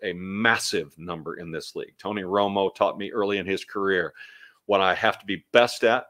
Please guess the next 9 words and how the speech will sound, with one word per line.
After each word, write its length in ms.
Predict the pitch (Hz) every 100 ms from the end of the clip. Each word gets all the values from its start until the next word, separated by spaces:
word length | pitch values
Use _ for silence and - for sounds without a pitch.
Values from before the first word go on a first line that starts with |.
| _ -
what 120 | 90
I'm 160 | 92
most 280 | 92 117 120
responsible 640 | 113 - 113 117 - 120 110
for, 400 | 123 117 127 - - - 98
are 100 | 90
converting 640 | - 95 85 101 107 104
third 420 | 95 104 95 87
down. 320 | 80 82 65